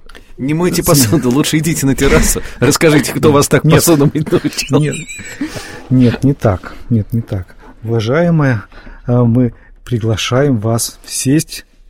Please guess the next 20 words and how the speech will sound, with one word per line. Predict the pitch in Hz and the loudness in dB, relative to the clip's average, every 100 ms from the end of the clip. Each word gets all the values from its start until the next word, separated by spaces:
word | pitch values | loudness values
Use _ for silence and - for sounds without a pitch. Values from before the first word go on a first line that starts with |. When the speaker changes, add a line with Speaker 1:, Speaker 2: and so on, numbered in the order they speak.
| - | -8
Speaker 2:
Внуки | 120 135 175 - | 0 4 4 2
уже | 131 123 | 2 2
сидят, | - 127 151 | 0 2 2
ждут. | 127 113 123 123 | 0 -2 -2 2
Они | 123 127 | 2 4
очень | 185 - 143 | 2 0 -2
хотели | 135 120 117 | -2 -2 -2
узнать | 113 107 120 156 - 127 107 | -2 0 0 0 -4 -10 -8
о | 113 | -8
том, | - 135 147 - - - | -2 0 0 -4 -16 -2
э, | 120 123 123 120 120 123 | 2 2 4 2 0 -4
кем | - 139 123 139 | -2 2 2 2
работали | 139 123 123 123 117 113 | -2 0 0 0 -2 -2
ваши | 113 113 - | 0 -2 -4
бабушка | 110 110 107 - 110 | -4 -6 -6 -12 -10
и | |
дедушка, | 107 120 175 - - 117 - - | -4 -4 -2 -6 -6 -10 -8 -4
где | 117 117 | 0 2
они | 113 | 2
родились. | 110 107 117 156 190 | 0 0 0 0 -2